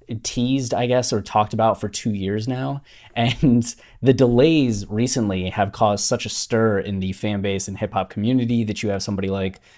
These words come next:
uh, Mario Judah, who's just blowing up because of him kind of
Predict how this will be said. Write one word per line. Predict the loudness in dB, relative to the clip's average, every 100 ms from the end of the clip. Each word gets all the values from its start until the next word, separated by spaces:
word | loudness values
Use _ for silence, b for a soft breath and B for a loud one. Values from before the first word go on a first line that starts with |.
| b -4
uh, | 0 2
Mario | 2 2 0
Judah, | 0 0 0 0
who's | -4 -4
just | -8 -8
blowing | -4 0 2 0 -2
up | -2 -2 -2 -10 b b _
because | -6 -2 0 0 0
of | -4 -6 -14 _
him | -10 -4 -2 -2 -4
kind | -6
of | -6